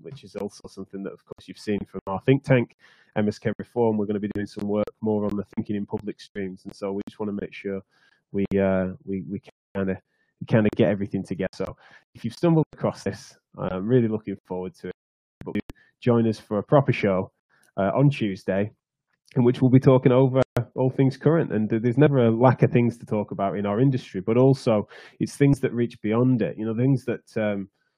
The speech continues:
Physio Matters started to be criticised for sort of reaching beyond certain things. And that's why we had these Health Matters shows and Patient Matters shows. And we've also got some exciting new developments in the Physio Matters network that we've got to announce very shortly. And so September's a big month for us in general, but one of the ways to coordinate this and just bring this through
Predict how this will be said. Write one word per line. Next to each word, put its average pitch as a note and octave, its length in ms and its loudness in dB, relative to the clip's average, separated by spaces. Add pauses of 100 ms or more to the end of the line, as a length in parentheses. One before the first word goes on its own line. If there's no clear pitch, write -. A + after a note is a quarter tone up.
(140)
Physio D#3 240 4
Matters D3 300 6
started A2+ 320 0
to G#2 80 -6
be G#2 100 0
criticised A2+ 600 0
for G2+ 80 -12
sort A2 200 -2
of A2 60 0
reaching A#2+ 360 0
beyond A#2+ 340 8
certain A2 340 0
things. F#2+ 360 -6
And A2+ 80 -2
that's G#2+ 160 -4
why A#2+ 140 6
we A#2 120 6
had A2 140 4
these A2+ 160 0
Health C#3 300 0
Matters A2 260 -2
shows F#2+ 380 -4
and F#2 100 -12
Patient C3 400 6
Matters G2 240 -4
shows. F2 420 -10 (320)
And A#2+ 100 -6
we've A#2+ 120 -2
also C#3+ 260 4
got C3 160 4
some A#2 200 -2
exciting C3 560 0
new A#2+ 120 4
developments A2+ 640 -2
in A2+ 120 -2
the A2 60 -4
Physio A#2 340 -2
Matters A2 380 -4
network B2 560 0
that G#2+ 120 -10
we've G#2 140 -8
got - 180 -6
to G#2+ 120 -8
announce A2 420 -2
very G#2 280 -4
shortly. C3 460 0 (340)
And A2 80 -10
so B2 100 -4
September's D#3+ 460 6
a C#3 60 6
big B2+ 160 6
month B2+ 280 2
for A#2 180 -4
us G#2+ 100 -4
in G#2+ 120 -2
general, C3 460 2
but A2+ 160 -8
one C3+ 140 2
of C3+ 60 4
the C3 60 6
ways B2 260 2
to A#2+ 100 -8
coordinate A#2 520 2
this G#2+ 160 -4
and G#2+ 100 -8
just G#2+ 140 -8
bring A#2 180 -2
this G#2 180 -2
through C3+ 300 2